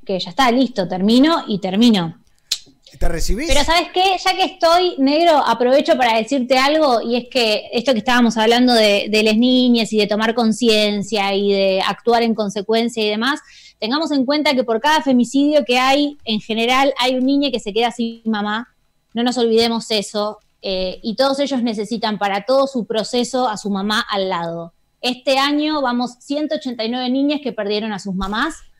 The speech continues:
Speaker 1: así que pensemos en eso también porque tiene que ver con la cultura y tiene que ver con que también la matanza para nosotras es una lucha.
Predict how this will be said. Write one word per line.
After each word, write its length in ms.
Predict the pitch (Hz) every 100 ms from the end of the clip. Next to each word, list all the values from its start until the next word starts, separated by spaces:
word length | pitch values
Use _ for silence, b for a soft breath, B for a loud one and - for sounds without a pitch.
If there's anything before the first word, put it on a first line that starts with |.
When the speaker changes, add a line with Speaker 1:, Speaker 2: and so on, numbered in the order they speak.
| _ _ _
Speaker 1:
así 220 | 165 233
que 260 | 233 214 226
pensemos 480 | 220 233 269 262 226
en 100 | 226
eso 160 | 240
también 280 | 226 220 247
porque 200 | 247 208
tiene 180 | 208 226
que 80 | 220
ver 140 | 226
con 100 | 220
la 100 | 208
cultura 540 | 196 202 214 233 233 247 b b b _ _ -
y 80 | 190
tiene 180 | 220
que 80 | 208
ver 180 | 208 226
con 240 | 233 208
que 120 | 196 202
también 480 | 226 240 247 226 220
la 140 | 208
matanza 960 | 202 220 226 226 233 214 180 180 175 - -
para 220 | - 208 220
nosotras 760 | 226 - 247 254 247 254 - - - - -
es 160 | 208 220
una 160 | 226
lucha. 540 | 214 196 175 180 165